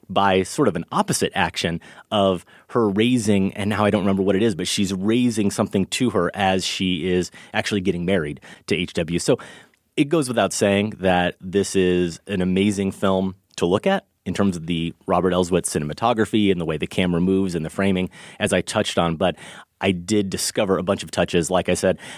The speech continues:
I didn't really notice the first time, and even the way he just dispenses information, I think, is really one of the wonders of this film.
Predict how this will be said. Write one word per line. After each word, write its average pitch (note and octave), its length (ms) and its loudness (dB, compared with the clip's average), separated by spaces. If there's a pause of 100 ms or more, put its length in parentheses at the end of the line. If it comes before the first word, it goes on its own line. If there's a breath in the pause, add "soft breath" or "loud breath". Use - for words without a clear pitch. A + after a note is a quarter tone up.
(160 loud breath)
I G2 80 0
didn't A2+ 240 0
really A#2 200 2
notice A2 280 2
the G2+ 80 -8
first A2+ 260 -2
time, A2 340 0
and F#2 460 0
even G2+ 340 0
the F#2+ 80 0
way F2+ 300 2
he G2 140 -2
just F2+ 240 -2
dispenses F#2+ 680 -2
information, E2+ 800 0
I E2 100 -6
think, E2+ 200 -4
is E2+ 120 0
really E2 300 2
one D#2+ 200 -2
of D#2 100 -6
the D#2+ 100 -6
wonders D#2 460 -2
of D#2 80 -10
this D#2+ 180 -4
film. C#2+ 300 -2